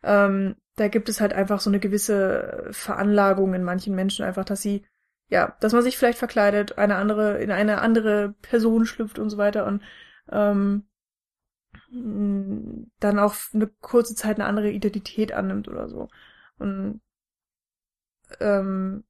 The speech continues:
ja, das macht halt dann dieser kleine Junge, indem er sich als Pirat verkleidet und, äh,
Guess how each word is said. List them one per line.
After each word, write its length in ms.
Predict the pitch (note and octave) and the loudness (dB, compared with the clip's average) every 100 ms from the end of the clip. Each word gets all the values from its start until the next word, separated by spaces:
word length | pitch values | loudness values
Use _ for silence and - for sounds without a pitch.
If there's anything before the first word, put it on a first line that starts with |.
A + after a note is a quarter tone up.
| - | 0
ja, 160 | G#3 | 2
das 120 | G#3 | 4
macht 180 | A3+ A3+ | 2 2
halt 140 | A3+ A3 | 2 2
dann 120 | G#3+ | 2
dieser 180 | G#3 G#3 | 2 0
kleine 240 | G#3+ G#3 | 2 4
Junge, 240 | G#3 A3 F#3+ | 6 6 4
indem 180 | F#3 | 0
er 80 | F#3+ | 0
sich 300 | G3 G3 - _ _ _ - | 0 -4 -12 _ _ _ -6
als 200 | G3+ G3+ | -4 -2
Pirat 340 | A3 G3+ G3+ | -2 2 2
verkleidet 640 | - G#3 - G3 F3+ F#3+ - | 2 -6 -4 -4 -2 -4 -4
und, 360 | F#3+ F#3+ F#3+ | -4 -4 -6
äh, 340 | - F#3+ F#3 | -2 0 0